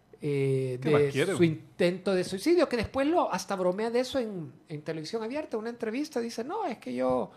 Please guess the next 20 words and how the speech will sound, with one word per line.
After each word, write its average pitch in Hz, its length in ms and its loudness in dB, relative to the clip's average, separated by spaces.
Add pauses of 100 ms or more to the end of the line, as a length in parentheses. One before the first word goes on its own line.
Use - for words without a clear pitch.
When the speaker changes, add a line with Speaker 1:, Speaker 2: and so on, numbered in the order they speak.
(500)
Speaker 1:
eh, 175 680 0
estoy 262 240 -2
buscando 247 680 4
retos 208 680 -2
y, 156 380 -6
pues, 139 200 -6
algo 226 240 2
de 214 120 0
que 175 100 -6
nunca 240 260 -4
había 220 140 -4
escapado 233 420 -8
era 196 160 -4
de 156 80 -4
la 135 100 -8
muerte, 226 540 -12
y 123 140 -12
lo 110 120 -12
lograste 101 420 -12
hacer". 127 360 -8